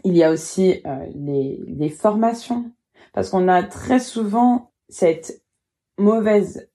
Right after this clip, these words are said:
habitude, cette mauvaise façon de faire, que d'arrêter d'apprendre, arrêter de,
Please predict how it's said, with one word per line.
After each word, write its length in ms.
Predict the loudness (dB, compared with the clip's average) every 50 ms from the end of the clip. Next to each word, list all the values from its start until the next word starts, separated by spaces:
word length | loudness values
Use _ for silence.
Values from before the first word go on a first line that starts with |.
| _ -4
habitude, 600 | -4 -2 -2 -4 -8 -8 -4 0 0 0 0 0
cette 220 | 0 0 0 0
mauvaise 460 | -4 -6 -4 0 2 2 2 0 -2
façon 420 | -8 -2 -2 -2 -2 -2 -4 -6 -4
de 140 | -4 -4 -4
faire, 260 | 0 0 0 0 0 -4 _ _ _ _ _ _ -20 -20 _ _ _
que 100 | 0 0
d'arrêter 640 | 0 2 2 2 2 2 2 0 0 0 0 0 2
d'apprendre, 840 | 2 2 2 0 -2 -6 -4 -2 0 0 0 -2 -4 -6 -10 _ _ _ _ _ _ _ _ _ _ -4
arrêter 560 | -2 -2 0 0 -2 -2 0 0 0 2 2
de, 320 | 2 2 2 2 2 0